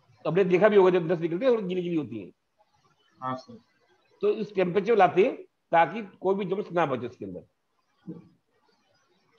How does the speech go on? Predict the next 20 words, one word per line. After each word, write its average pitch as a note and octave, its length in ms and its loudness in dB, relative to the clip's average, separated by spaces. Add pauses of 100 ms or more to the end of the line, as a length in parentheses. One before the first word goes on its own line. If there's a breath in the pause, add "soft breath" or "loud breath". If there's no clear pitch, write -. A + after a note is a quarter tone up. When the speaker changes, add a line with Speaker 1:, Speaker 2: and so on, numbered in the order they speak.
(680)
Speaker 1:
इसी D#3+ 200 -6
तरह G#3+ 160 -2
से A3 60 -4
जो B3+ 80 6
औजार F#3 420 6
भी A3+ 80 0
होते F#3+ 220 4
हैं, F#3 220 -2
कैंची F3+ 320 -2
वैंची, D3 360 -6 (340)
वो E3 80 0
सब F#3+ 60 2
इसमें G#3+ 220 6
रखते C#3+ 260 0
हैं। F2 180 -12 (880)
Speaker 2:
हाँ, E3 120 4
सर, D#3+ 220 -4
वो D3 140 -2
देखा C3+ 260 -4
है। A#2+ 120 -10